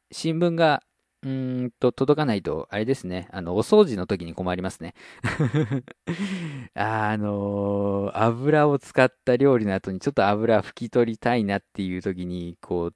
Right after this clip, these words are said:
適切なものがないとね、<laughs> いうのがあったりとか。うん。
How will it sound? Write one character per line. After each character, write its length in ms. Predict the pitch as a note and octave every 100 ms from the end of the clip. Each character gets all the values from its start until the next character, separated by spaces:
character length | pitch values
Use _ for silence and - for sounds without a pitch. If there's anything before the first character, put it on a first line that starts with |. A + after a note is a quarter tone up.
| -
適 220 | A2+ -
切 260 | B2+ - C3
な 100 | A#2+
も 140 | A#2
の 100 | B2
が 120 | G2
な 160 | F#2+ F#2+
い 180 | F2 - -
と 120 | E2
ね、 220 | F#2 G#2 _ - - -
<laughs> 220 | F#2+ A#2+
い 200 | A2 G#2
う 60 |
の 120 | G2+ F2+
が 100 | F2
あ 40 |
っ 20 | -
た 120 | E2+
り 80 | F#2+
と 120 | -
か。 200 | D#2+ E2 - - - -
う 60 | G#2
ん。 440 | G#2 G2 F#2 F2+